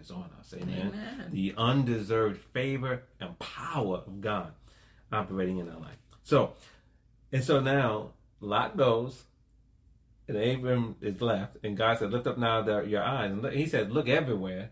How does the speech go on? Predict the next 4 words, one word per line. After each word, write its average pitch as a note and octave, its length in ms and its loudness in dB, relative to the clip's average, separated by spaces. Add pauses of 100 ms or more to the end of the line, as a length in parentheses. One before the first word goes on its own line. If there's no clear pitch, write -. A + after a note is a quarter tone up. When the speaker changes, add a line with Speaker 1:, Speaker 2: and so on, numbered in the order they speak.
(240)
Speaker 2:
Mm-hmm. D#3+ 320 -8
Speaker 1:
and F#2+ 140 -4 (100)
everywhere G2+ 840 0 (440)
belongs G#2+ 920 -4